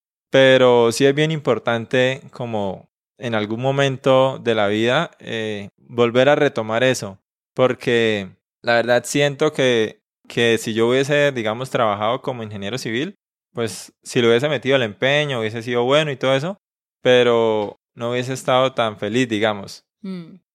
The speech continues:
Speaker 1: Y no lo hubiese hecho tan bien, yo creo, que ya cuando es algo que realmente me apasiona, lo hago mejor, ¿sí?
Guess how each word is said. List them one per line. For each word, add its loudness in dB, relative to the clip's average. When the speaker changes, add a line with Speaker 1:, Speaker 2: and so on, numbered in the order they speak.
Speaker 1:
Y 4
no 0
lo 0
hubiese 0
hecho -2
tan -2
bien, -2
yo -6
creo, -4
que -2
ya 2
cuando 0
es 0
algo 2
que 0
realmente -2
me 0
apasiona, -2
lo 0
hago -4
mejor, 0
¿sí? -8